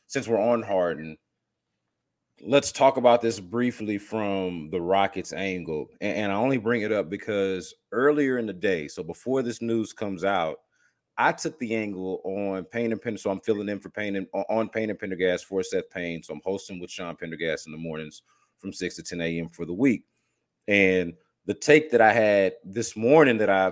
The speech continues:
feel like aged like, you know, like milk was that Harden saved the Rockets from himself, from, from themselves by going back to the seventy-sixers. He saved, he perhaps saved the Rockets from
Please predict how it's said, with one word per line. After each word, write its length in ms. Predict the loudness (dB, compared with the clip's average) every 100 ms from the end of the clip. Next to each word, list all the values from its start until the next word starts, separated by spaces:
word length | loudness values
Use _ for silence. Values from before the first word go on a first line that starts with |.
| 0
feel 120 | 0
like 240 | 2 2 2
aged 300 | -2 -4 -2
like, 300 | 0 0 -2 -10 _ _ -12
you 120 | -6
know, 100 | -2
like 220 | -2 -2
milk 440 | -2 2 4 4 2 _ _ _ _ -6
was 320 | 4 4 4
that 360 | 2 4 2 0 -8 _ _ _ _ _ _ -16
Harden 440 | -2 4 6 4 -2
saved 380 | -2 0 2 0
the 80 |
Rockets 420 | -4 -2 -2 -6 -12
from 200 | -10 -10
himself, 540 | -10 -12 -8 -8 -10 _
from, 140 | -10
from 200 | -4 -4
themselves 600 | -4 -8 -6 -6 -6 -10 -8
by 200 | -8 -6
going 360 | -8 -10 -8
back 260 | -4 -4 -6
to 120 | -10
the 140 | -12
seventy-sixers. 960 | -14 -8 -6 -6 -6 -8 -10 -10 -12 -10
He 80 | -10
saved, 540 | -6 0 0 0 -6 _ _ _ _
he 100 | -10
perhaps 600 | -4 -2 2 2 0 -4
saved 260 | -2 -2 -2
the 80 | -4
Rockets 440 | 0 -2 -2 -12
from 180 | -10